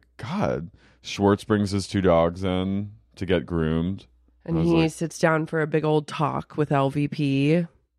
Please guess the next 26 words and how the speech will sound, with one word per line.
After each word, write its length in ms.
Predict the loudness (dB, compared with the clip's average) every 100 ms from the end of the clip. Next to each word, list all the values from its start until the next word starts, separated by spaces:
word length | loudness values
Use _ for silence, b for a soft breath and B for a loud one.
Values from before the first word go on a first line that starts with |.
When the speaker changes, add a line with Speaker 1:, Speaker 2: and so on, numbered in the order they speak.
| _
Speaker 1:
This 180 | -12 -6
is 120 | -6
sad. 420 | 0 4 4 4 0
His 180 | -4
bro-, 240 | -2 0 0
one 160 | 0 -2
of 80 | 0
the 100 | -2
triplets, 720 | 0 -2 2 0 0 -8 -16
Bert, 500 | -10 -2 0 0 -2 _ _ -10
has 200 | -8 -6
cirrhosis 840 | -4 -2 0 0 0 0 0 -4
of 80 | -6
the 80 | -2
liver 540 | 0 -2 -2 -2 -4
because 340 | -6 -8 -8 -8
he's 480 | -6 -6 -6 -14 -20 _ _ -14
Speaker 2:
A 60 |
big 400 | -14 -6 -2 -2
old 220 | -2 -2 -2
alcoholic. 760 | -4 -6 -6 -4 -4 -6 -8 -14
Speaker 1:
So 300 | -4 0 2
I 60 |
guess 180 | 2 0
he 80 | 2
got, 260 | 4 4